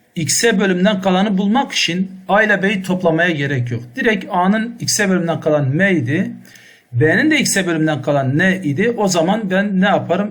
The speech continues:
Bunu x'e bölüp kalanı sorar, e, bulmak için m artı n'ye bakmam yeterlidir. Peki A ile B'nin çarpımının x'e bölümünden kalanı sorarsa ben de m ile n'nin çarpımına bakarım. Yani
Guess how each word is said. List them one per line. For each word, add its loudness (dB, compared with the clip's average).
Bunu -2
x'e -2
bölüp 0
kalanı 0
sorar, 0
e, -2
bulmak -2
için -2
m 0
artı 0
n'ye 0
bakmam -2
yeterlidir. -4
Peki -2
A 4
ile 0
B'nin 0
çarpımının 0
x'e 0
bölümünden 0
kalanı 0
sorarsa -2
ben 2
de 4
m 2
ile 0
n'nin -2
çarpımına -2
bakarım. -4
Yani 0